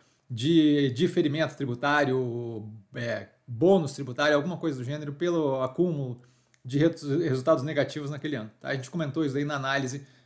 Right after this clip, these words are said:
que está no canal. O backlog, como esperado, tem forte retorno, tá? Depois de chamar atenção com queima de, com, com queima considerável, se não me engano, algo próximo de meio, meio bilhão,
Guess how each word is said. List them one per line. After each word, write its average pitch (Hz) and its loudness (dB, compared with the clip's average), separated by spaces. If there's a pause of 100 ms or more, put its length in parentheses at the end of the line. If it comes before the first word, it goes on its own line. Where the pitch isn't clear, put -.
(100)
que 151 -2
está 143 0
no 139 0
canal. 135 -2 (400)
O 269 4
backlog, 220 6
como 208 2
esperado, 175 2
tem 156 -4
forte 170 0
retorno, 147 2 (120)
tá? 143 2
Depois 139 0
de 151 -8
chamar 160 0
atenção 156 -4 (1040)
com 196 6
queima 170 2 (500)
de, 131 0 (720)
com, 147 -4
com 143 -8
queima 170 2
considerável, 147 0 (100)
se - -20
não 135 -10
me 135 -10
engano, 151 -4
algo 147 0
próximo 151 -2
de 123 -6
meio, 160 2
meio 139 0
bilhão, 143 0